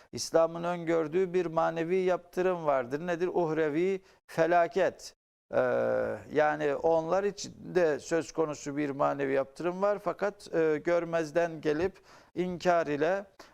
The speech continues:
hareket edebiliyorlar. Neticede uluslararası hukuk bağlamında da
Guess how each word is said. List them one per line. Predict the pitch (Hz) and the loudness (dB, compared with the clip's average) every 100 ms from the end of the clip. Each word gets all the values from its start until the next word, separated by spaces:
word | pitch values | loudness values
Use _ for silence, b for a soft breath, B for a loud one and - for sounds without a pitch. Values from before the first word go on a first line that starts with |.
| B | B
hareket | 170 160 175 170 | 0 2 0 0
edebiliyorlar. | 160 165 156 160 165 139 151 190 - - - | 2 -2 0 0 2 2 2 0 -8 -16 -10
Neticede | 156 151 160 147 147 165 170 | -10 -8 -6 -2 0 0 0
uluslararası | 170 156 - 175 160 165 | 0 -2 -2 -2 -2 -6
hukuk | 156 - 160 | -10 -4 2
bağlamında | 151 151 143 143 143 143 | 2 2 -2 -2 0 2
da | 170 | 0